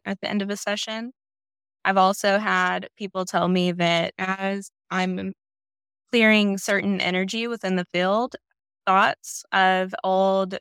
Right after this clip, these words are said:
trauma or stress will just pop up in their head. And they're like,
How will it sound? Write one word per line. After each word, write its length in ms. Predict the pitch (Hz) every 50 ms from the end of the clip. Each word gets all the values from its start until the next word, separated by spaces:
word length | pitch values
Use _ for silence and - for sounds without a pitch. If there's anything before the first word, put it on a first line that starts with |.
| _ -
trauma 420 | - 208 190 190 190 190 190 185
or 120 | - 190 185
stress 380 | - - - 175 180 - - -
will 340 | 180 180 170 170 185 - - _
just 200 | - 190 185 - -
pop 180 | 180 170 -
up 120 | 165 170 -
in 80 | 175 175
their 120 | 170 170 170
head. 300 | 170 156 160 170 185 202
And 180 | 190 - 180
they're 180 | 175 170 170 175
like, 220 | 175 170 175 175